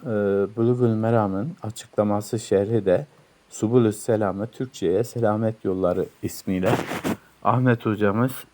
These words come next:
e, çevirmiştir. Ahmet Hoca yetmişli yıllarda yaşamış. Aslen Bulgaristan göçmeni, medreselerinde yaşamı-, e, yetişmiş. E, ve, e,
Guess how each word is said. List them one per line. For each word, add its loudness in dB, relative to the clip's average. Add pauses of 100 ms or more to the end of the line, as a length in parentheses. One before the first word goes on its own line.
(120)
e, -2 (200)
çevirmiştir. 0
Ahmet -2
Hoca 0 (400)
yetmişli -2
yıllarda 2 (100)
yaşamış. -2 (500)
Aslen 0
Bulgaristan -2
göçmeni, -6 (340)
medreselerinde -6
yaşamı-, -6 (240)
e, -8 (560)
yetişmiş. -2 (680)
E, 2
ve, 4 (480)
e, 4